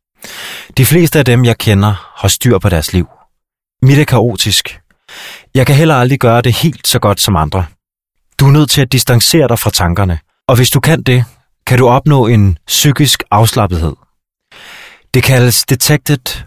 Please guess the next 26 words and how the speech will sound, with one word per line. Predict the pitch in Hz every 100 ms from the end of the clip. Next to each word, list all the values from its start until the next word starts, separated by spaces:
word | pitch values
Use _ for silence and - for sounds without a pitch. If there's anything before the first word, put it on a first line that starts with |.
| _ -
Mindfulness, | 110 123 127 117 82 - - - _ _ _ _ _
Wales | 104 107 120 - - -
og | 92 -
to | 113
tusind | - 101 98
og |
ni, | 98 127 - - _
kapitel | 123 - 117
fem. | 113 90 - _ _ _ - - - - - _
Og | 127
det | 151
indebærer, | 147 180 180 143 117 107
at | 120 117
du |
ikke | 131 143
behøver | 151 127 156 123
at | 98
forholde | 101 98 135 117
dig | 117
til, | - 113 110 - _ _ -
hvad | 107
der | 110
kører | 113 92
rundt | 98 -
i |
hovedet. | 92 78 85 90